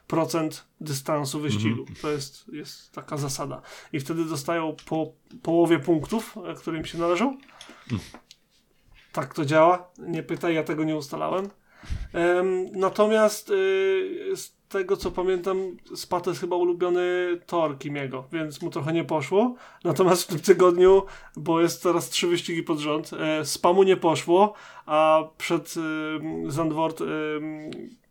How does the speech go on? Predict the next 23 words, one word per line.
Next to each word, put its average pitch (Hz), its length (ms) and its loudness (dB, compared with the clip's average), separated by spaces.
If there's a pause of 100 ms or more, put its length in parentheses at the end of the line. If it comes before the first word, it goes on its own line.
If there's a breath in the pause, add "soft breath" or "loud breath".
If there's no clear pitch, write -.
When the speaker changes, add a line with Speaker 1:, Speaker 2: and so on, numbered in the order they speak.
(140)
Speaker 1:
został, 143 600 -6 (180)
y, 135 40 -4
zdiagnozowany 139 720 -4
z 135 80 -10
covidem. 135 420 -8
Ale, 196 320 6
y, 175 260 0
żeby 175 160 -2
nie 180 100 2
było, 165 300 2
z - 80 -12
tego 151 160 -6
co 147 140 -8
wiadomo, 143 440 -4 (280)
ym, 139 320 -10 (100)
nie 160 200 -4
ma 151 100 -2
jakichś 139 220 -8
tam 143 100 -6
objawów 139 420 -4
i - 40 -14
tak 135 120 -8
dalej. 139 340 -4